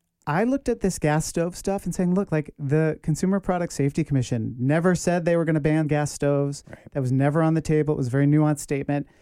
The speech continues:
Speaker 1: And yet people responded to it as if they were. And what did we get out of it? Like, two weeks worth of really good coverage from all over the place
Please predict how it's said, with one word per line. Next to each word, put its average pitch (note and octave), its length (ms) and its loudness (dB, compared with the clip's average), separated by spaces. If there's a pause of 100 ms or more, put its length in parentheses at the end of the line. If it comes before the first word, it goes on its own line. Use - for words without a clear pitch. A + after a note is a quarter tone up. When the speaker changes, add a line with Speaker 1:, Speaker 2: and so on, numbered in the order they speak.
(200)
Speaker 1:
And D3 140 2
yet D3+ 180 0 (140)
people F3 340 2
responded C#3+ 580 0
to B2+ 140 -4
it A#2 140 -6
as B2+ 160 -4
if B2+ 100 -6
they B2 120 -2
were. A#2+ 440 -4 (420)
And D#3 120 2
what D#3+ 80 6
did D#3+ 100 2
we D3+ 80 2
get D3 160 0
out E3 160 2
of F3 80 -4
it? G3+ 160 -4
Like, D#3 220 -4
two F#3 260 2
weeks E3+ 340 0
worth C3+ 220 0
of A#2+ 140 -6
really D#3 300 0
good C#3 240 -2
coverage A#2+ 500 -6
from - 240 -6
all D3+ 240 2
over D3+ 160 0
the C3 60 -10
place C#3 400 -4